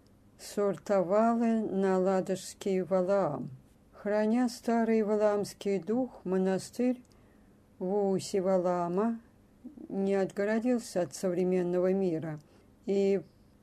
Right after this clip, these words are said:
приспосабливается к современной жизни двадцать первого века. Новый Валаам ведет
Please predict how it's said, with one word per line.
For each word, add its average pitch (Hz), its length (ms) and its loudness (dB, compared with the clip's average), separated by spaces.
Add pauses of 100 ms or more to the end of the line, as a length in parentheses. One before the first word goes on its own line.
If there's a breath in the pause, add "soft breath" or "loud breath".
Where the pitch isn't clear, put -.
(260)
приспосабливается 220 1200 0
к 208 100 -8
современной 185 680 0
жизни 214 340 -2
двадцать 185 420 -2
первого 190 380 -2
века. 165 680 -6 (600)
Новый 240 460 2
Валаам 233 500 2
ведет 196 500 0